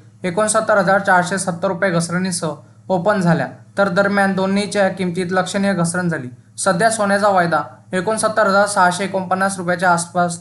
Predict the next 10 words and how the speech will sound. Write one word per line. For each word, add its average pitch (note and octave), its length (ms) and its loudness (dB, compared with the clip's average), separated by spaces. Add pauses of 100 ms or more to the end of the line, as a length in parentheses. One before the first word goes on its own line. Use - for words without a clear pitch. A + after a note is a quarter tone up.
तर F3+ 140 0
चांदीचे E3+ 440 0
वायदे D3 320 -2 (360)
त्र्याऐंशी G3 380 0
हजार G3 220 2
रुपयाच्या F#3 380 0
आसपास F3 400 0
व्यवहार E3+ 340 0
करत E3+ 300 -2
आहे. C3+ 120 -8